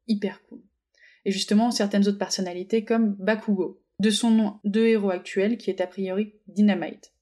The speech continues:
Mais ça aussi, c'est un petit running gag sur, euh, la, la, la réflexion autour de son nom de super-héros, qui est toujours absolument improbable, comme, euh, King Bomber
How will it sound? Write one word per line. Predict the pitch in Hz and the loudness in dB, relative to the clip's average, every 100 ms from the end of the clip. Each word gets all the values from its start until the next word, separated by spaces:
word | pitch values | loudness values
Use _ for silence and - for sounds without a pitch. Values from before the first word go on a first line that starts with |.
| - | -10
Mais | |
ça | 185 208 | -6 -2
aussi, | 190 - | -2 -2
c'est | 214 - 170 - | -4 -4 -6 -2
un | |
petit | 202 214 208 | 0 0 0
running | 220 208 208 202 202 | 2 4 6 6 4
gag | 196 214 | 2 -2
sur, | - 202 185 | -4 -2 -2
euh, | 175 | -2
la, | 170 160 | -2 -6
la, | - - - | -8 -10 -10
la | - 196 | -2 0
réflexion | 196 214 208 220 | 2 0 0 2
autour | 202 214 | 2 0
de | 190 | -2
son | - 180 | -4 -8
nom | 170 175 190 214 | -8 -2 2 4
de | 196 | 2
super-héros, | - 202 190 180 196 | -2 -4 -4 -2 -2
qui | 202 - | -2 -6
est | |
toujours | 202 196 202 | -8 -4 -4
absolument | 185 - 196 185 196 - _ | -6 -8 -8 -6 -8 -12 _
improbable, | - 202 - 185 190 | -6 -6 -4 -4 -4
comme, | - 180 175 | -6 -12 -10
euh, | 165 - _ - - _ _ _ | -12 -16 _ -20 -20 _ _ _
King | - 220 202 | 0 2 4
Bomber | 208 202 | 4 4